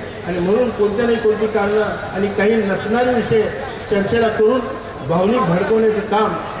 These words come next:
या ठिकाणी करायचा प्रयत्न ह्या निवडणुकीच्या निमित्तानं होईल.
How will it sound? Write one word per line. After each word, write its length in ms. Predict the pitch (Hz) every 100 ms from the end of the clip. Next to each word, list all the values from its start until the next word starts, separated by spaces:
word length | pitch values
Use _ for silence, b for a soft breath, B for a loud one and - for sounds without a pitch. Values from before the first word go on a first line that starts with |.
| - 175
या 60 |
ठिकाणी 320 | 202 214 208 196
करायचा 420 | 196 185 202 196
प्रयत्न 400 | 190 202 208 196
ह्या 100 | 190
निवडणुकीच्या 520 | 190 196 196 196 185
निमित्तानं 400 | 180 190 208 196
होईल. 240 | 190 247